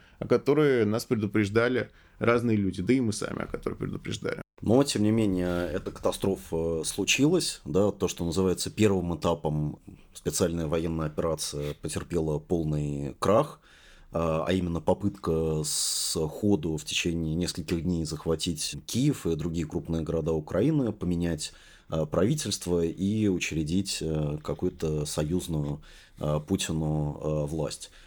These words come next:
Speaker 2: А, это, эм, этот план провалился из-за абсолютно неадекватной, э,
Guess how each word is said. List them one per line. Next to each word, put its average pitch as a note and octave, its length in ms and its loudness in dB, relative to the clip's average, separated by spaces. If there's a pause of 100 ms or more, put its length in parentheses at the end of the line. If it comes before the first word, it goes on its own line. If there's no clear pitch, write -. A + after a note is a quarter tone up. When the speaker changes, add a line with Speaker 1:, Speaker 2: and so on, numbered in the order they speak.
(300)
Speaker 2:
А, E2+ 360 0
это, E2+ 600 2
эм, D#2+ 800 -2
этот F#2+ 280 -2
план D#2+ 300 2
провалился F#2+ 800 0
из-за D#2+ 1080 -2
абсолютно D#2 920 -2
неадекватной, E2+ 1400 0
э, D2+ 300 0